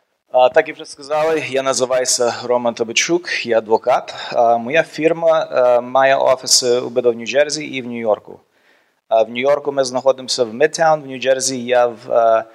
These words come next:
в Парсипені, недалеко від, е, культурного центру українського в Випені. І в тому самому будинку, там, де Український національний союз. Я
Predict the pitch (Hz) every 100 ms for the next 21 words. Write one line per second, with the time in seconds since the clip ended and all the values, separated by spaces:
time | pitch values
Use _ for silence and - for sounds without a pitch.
0 | _ _ _ _ 139 127 143 127 117 113
1 | 117 123 131 127 127 113 123 117 123 120
2 | 117 123 135 127 123 135 123 123 123 123
3 | 117 - 117 110 170 170 170 165 147 _
4 | _ _ _ _ _ _ 123 117 113 151
5 | 139 143 135 127 127 131 123 - 127 123
6 | 120 123 120 - 117 107 117 113 110 -
7 | 113 107 92 - - _ _ _ _ _
8 | _ _ _ 131 147 175 -